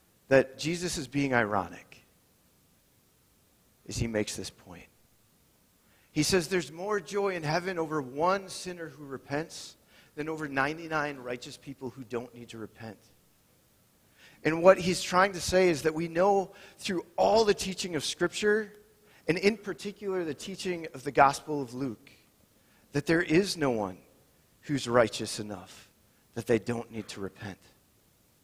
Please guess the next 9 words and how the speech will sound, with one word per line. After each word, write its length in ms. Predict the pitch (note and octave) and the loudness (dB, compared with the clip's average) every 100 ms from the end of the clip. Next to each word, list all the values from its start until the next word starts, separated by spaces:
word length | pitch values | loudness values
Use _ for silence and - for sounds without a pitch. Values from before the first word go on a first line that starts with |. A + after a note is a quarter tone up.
| _ _ _ _ _ _ - | _ _ _ _ _ _ -6
But 160 | A#2 | -2
there 180 | C3 B2 | 6 8
are 220 | A#2+ D3 | 8 8
some 500 | D3 - C#3+ C3 A2 - _ _ _ | 4 0 -2 -2 -6 -16 _ _ _
who 160 | - B2+ | -8 -6
see 300 | - - F#3+ | -4 -4 -4
themselves 680 | C3+ F#2 - F#2 F2+ - - | -6 -8 -6 -6 -6 -12 -12
that 240 | F2 - | -12 -14
way. 280 | F2+ - | -18 -20